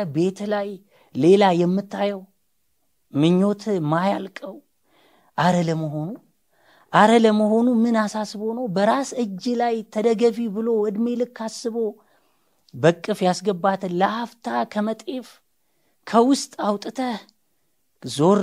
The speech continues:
ብለ ላለማየት አይን እንደሌለው እንዲህ የማታየው። አረ ለመሆኑ፣ አረ ለመሆኑ ምን አሳስቦ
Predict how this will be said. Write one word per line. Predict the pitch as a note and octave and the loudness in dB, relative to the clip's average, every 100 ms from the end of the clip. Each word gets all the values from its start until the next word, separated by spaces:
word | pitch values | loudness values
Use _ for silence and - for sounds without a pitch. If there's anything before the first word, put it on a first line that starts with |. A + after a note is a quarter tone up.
| G3+ | 2
ብለ | G3+ G3+ G3+ | 0 0 0
ላለማየት | E3 D#3 F3+ F#3+ G3 G3 G3+ G3+ G3 - | 2 2 2 0 -4 -8 -10 -10 -10 -4
አይን | F#3+ G#3 G#3 | -2 0 -2
እንደሌለው | G3+ F#3+ G3+ G3+ G#3 G#3 G#3+ G#3 - _ | -2 -2 0 0 -2 -4 -6 -8 -14 _
እንዲህ | F3+ G3+ G#3 G#3 | 0 2 2 0
የማታየው። | F3+ F3+ G3 G#3 G3+ G3+ G3+ G3+ _ _ _ _ _ _ _ - | 0 0 -2 -4 -4 -10 -10 -12 _ _ _ _ _ _ _ -2
አረ | C#3+ D#3+ | 2 2
ለመሆኑ፣ | D#3+ D#3 D3+ E3+ G#3 - _ _ _ _ _ _ - | 0 -4 -6 -8 -12 -16 _ _ _ _ _ _ 4
አረ | G3+ A#3 | 6 8
ለመሆኑ | A#3 A3 A3+ A3 A#3+ A#3+ A3 | 6 6 4 4 2 2 2
ምን | A3 C4 | 4 2
አሳስቦ | B3+ G#3+ A3 G3+ G#3 | 2 -4 -6 -10 -8